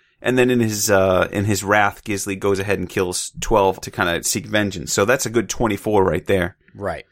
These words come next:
Speaker 2: But where we run into trouble is right toward the end of the saga, at Gisli's last stand. We have this, um, this astounding fight that we've just talked about. Uh, but in it, Gisli cuts down several men, and the saga, we think, loses track of just how many. Uh,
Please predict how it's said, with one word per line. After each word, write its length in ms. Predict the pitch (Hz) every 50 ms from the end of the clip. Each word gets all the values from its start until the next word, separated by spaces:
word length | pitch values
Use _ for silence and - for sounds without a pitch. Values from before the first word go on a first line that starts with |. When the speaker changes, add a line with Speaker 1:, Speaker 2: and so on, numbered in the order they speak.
| _ _
Speaker 2:
But 220 | - 135 131 131 135
where 160 | 135 147 151
we 60 | 156 160
run 160 | 202 247 247
into 120 | 226 196
trouble 420 | 139 - - - 180 - 104 101 95
is 120 | 80 107
right 300 | 117 147 175 208 214 -
toward 180 | - 202 185 165
the 80 | 156
end 140 | 156 151 143
of 60 | 127
the 60 | 120
saga, 420 | - - 156 143 143 131 101 95 80
at 180 | 76 104 -
Gisli's 320 | - 135 143 156 156 139 123
last 280 | 120 120 113 107 -
stand. 440 | - - 123 110 95 82 76 - - _ _ _ - -
We 80 | 139 139
have 240 | 165 202 214 196 165
this, 360 | 147 135 123 - - - - - -
um, 500 | - 117 113 110 104 104 101 95 104 - _ _ -
this 180 | 110 117 98 113
astounding 440 | 117 - - 196 196 180 156 139 117
fight 260 | - - 101 92 -
that 60 | -
we've 120 | 104 101
just 200 | 92 147 143 - -
talked 260 | 117 92 85 - -
about. 240 | 80 76 76 76 - _ _ _ _ _ _ _ _ _ -
Uh, 240 | 101 98 98 95 95
but 200 | 92 123 - - -
in 140 | 226 240 214
it, 240 | 131 110 107 - _ _ _ _ _ _ _ - -
Gisli 680 | - 175 190 185 185 196 180 175 170 165 156 151 - _ _ _ _ _ _ _ -
cuts 260 | - 165 156 - -
down 500 | - 143 139 139 131 117 107 104 107 117
several 480 | - - - 160 160 160 165 160 147
men, 480 | 139 139 139 135 127 107 95 90 92 92 _ _ _ _ -
and 120 | 131 131 139
the 60 | 135
saga, 680 | - - 214 220 240 247 180 143 113 107 113 120 - _ _ _ _
we 320 | - 120 113 120 156 208 226
think, 380 | 175 - 120 104 101 98 87 - -
loses 420 | 120 139 156 156 135 143 131 -
track 320 | - - 147 135 127 -
of 80 | 127 110
just 200 | - 127 - -
how 180 | - 120 113 107
many. 380 | 107 107 98 90 - - - _
Uh, 120 | - 107